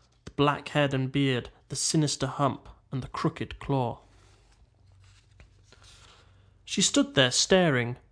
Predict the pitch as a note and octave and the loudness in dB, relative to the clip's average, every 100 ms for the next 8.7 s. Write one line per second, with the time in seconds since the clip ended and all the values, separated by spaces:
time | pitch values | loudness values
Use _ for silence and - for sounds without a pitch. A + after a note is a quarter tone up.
0 | _ - F#3 F3 C#3 - B2+ C#3 C#3 - | _ 0 4 4 2 0 -4 -4 -2 -2
1 | - E3 D#3 - E3 E3+ E3 - D3+ C3+ | 2 2 0 0 2 2 2 -2 -2 -2
2 | A2 - - _ - - D#3 - C3 - | -2 -8 -20 _ -12 -6 -4 -4 -8 -10
3 | - C3+ B2+ - - - _ _ _ _ | -8 -6 -6 -10 -20 -20 _ _ _ _
4 | _ - D#3+ F3 - G3+ F#3 F3 D3 - | _ -2 0 0 2 0 0 -2 -2 0
5 | F#3+ G3 D#3+ - F3+ E3 A#2 B2+ C3 C3 | -2 0 -2 0 0 0 -2 -4 -6 -4
6 | - C#3+ - C3 A#2 - _ _ _ _ | -2 -2 -4 -4 -4 -8 _ _ _ _
7 | _ - _ _ - - - C3 C3+ G3 | _ -20 _ _ -20 -20 -4 0 2 4
8 | D#3+ - - A#2+ A2 - - | 4 2 -2 0 -2 -6 -14